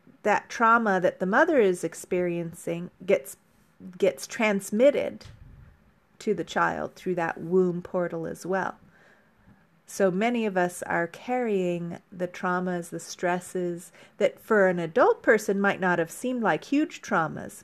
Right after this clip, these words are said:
but for an infant or a fetus or a young child feel very traumatic, some of the stressful day-to-day emotions that their mother might be having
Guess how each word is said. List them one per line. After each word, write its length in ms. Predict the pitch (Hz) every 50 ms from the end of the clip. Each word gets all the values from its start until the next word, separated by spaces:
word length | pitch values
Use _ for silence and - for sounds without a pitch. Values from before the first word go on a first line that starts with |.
| _ _
but 160 | - 165 -
for 240 | - - - 185 180
an 120 | 175 160 -
infant 720 | - - 208 220 220 220 - - 170 156 - - _ - - _ - - _ _ _
or 180 | - 175 175 165
a 60 | 170
fetus 760 | 170 - - 220 214 208 190 - - - 202 - - - - - _ _ _ _ _
or 220 | - - 180 175
a 60 | 175 170
young 380 | 170 180 190 202 208 208 208
child 680 | 196 - - 160 156 160 160 160 165 - - - - - _ _ _ _ _ _ _ _ _ _ _ _ _ _ _ _ _ _ _ _
feel 240 | - - 202 180 170
very 440 | 160 156 185 214 240 269 285 269
traumatic, 600 | - - - 185 165 156 147 143 147 - 156 -
some 240 | - - - 160 165
of 200 | 165 156 165 -
the 320 | - 175 160 160 160 143 - -
stressful 720 | - - - - 196 185 175 185 - - - 170 151 - - - _ _ - _ _ - -
day-to-day 800 | 165 165 180 143 185 180 185 175 - 180 175 175 175 185 190 - _ _ _ _ _ _ _
emotions 760 | 180 190 180 185 185 208 233 - - - - - - - - - -
that 320 | 190 170 180 170 165 - - - -
their 120 | - 180 180
mother 300 | 180 175 175 175 185 175
might 240 | 175 170 170 170
be 100 | - 180
having 400 | 175 - - 220 247 269 - -